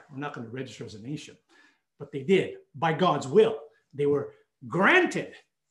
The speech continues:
the opportunity to become a state, to become the Israel, the nation of Israel. Nineteen sixty-seven, another miracle. They captured Jerusalem. And what is in Jerusalem?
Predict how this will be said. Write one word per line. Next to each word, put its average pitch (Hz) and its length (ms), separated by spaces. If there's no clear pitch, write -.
the 139 80
opportunity 175 800
to 175 80
become 175 320
a 294 60
state, - 500
to - 80
become 180 540
the 160 180
Israel, 190 560
the 180 340
nation 185 440
of 180 320
Israel. 175 420
Nineteen 190 440
sixty-seven, 220 720
another 185 280
miracle. 190 640
They 170 80
captured 180 720
Jerusalem. 147 920
And 147 200
what 196 380
is 180 240
in 190 160
Jerusalem? 175 720